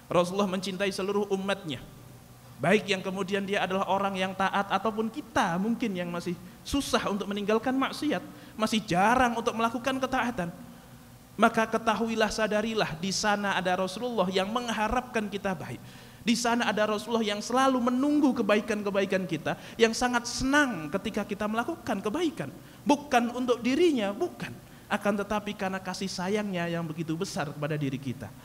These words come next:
Maka dari itu, apa balasan kita terhadap cintanya Rasulullah sallallahu alaihi wasallam?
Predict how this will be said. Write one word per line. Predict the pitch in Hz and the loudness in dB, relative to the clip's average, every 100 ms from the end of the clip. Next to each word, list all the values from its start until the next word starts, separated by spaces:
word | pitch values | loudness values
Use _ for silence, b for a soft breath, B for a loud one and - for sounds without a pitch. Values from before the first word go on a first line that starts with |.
| B B B - | B B B -2
Maka | 202 208 | 2 4
dari | 196 196 190 | 4 4 2
itu, | 190 190 196 202 - - - - - - - - - | 2 2 2 -4 -14 -20 -20 -20 -20 -20 -20 -6 -2
apa | 220 - 214 185 165 | -2 0 2 2 0
balasan | 165 175 170 170 170 170 | 0 0 2 2 2 2
kita | 170 170 143 123 117 | -2 0 2 2 -2
terhadap | - 180 185 165 170 | -2 0 2 0 -2
cintanya | 180 165 175 170 151 | -6 -2 -2 0 -2
Rasulullah | 147 147 185 165 143 | -2 -2 -2 0 -2
sallallahu | 135 143 120 139 160 | -2 -4 -2 -2 -2
alaihi | 170 | -2
wasallam? | 185 160 135 101 | -2 -4 -6 -10